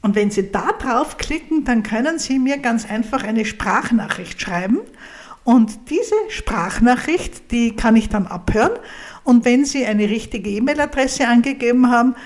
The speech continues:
dann kann ich Ihnen sogar antworten. Ich glaub, bei dem, bei dem Programmteil muss man eine E-Mail-Adresse angeben, aber selbstverständlich können Sie, äh,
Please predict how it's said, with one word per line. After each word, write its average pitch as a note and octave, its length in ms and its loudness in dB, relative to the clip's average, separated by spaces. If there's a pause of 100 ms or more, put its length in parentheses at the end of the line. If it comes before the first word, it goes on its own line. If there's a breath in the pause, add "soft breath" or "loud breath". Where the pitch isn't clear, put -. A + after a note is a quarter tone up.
(220 loud breath)
dann G#3+ 240 2
kann A3 180 0
ich G#3 140 0
Ihnen G#3+ 180 4
sogar - 320 -4
antworten. - 540 -12 (300 loud breath)
Ich G#3+ 160 -8
glaub, F#3+ 340 0
bei A3 120 0
dem, A3 460 0
bei A3+ 100 0
dem A3 200 0
Programmteil G#3+ 760 0
muss A3 360 4
man G3+ 140 0
eine G3 200 -2
E-Mail-Adresse A3 840 0
angeben, A3 360 2
aber G3+ 180 0
selbstverständlich G3+ 800 -4
können G3+ 340 2
Sie, G3+ 260 -2
äh, A3 140 -6